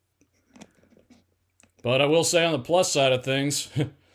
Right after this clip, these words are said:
<laughs> looks like Marvel's gonna have an Academy Award winner directing one of their movies now. 'Cause the one that direct,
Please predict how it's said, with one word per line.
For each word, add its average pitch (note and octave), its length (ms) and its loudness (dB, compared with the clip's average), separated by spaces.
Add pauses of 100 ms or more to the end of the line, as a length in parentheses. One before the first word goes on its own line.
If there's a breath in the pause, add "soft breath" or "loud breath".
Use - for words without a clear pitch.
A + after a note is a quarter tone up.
(120)
<laughs> - 560 -20
looks C#3 160 -4
like D3+ 160 4
Marvel's D3+ 380 2
gonna D3 180 0
have D#3 220 2
an C3 80 -4
Academy D#3 480 0
Award C#3 420 0
winner A#2+ 220 -2
directing A#2+ 480 -4
one A#2 160 -2
of A#2 80 -4
their A#2 140 -2
movies A2+ 420 -2
now. B2 380 -4 (2000)
'Cause A#2 260 -4
the A2+ 100 -6
one C3 240 -4
that A#2+ 240 -4
direct, B2 340 -4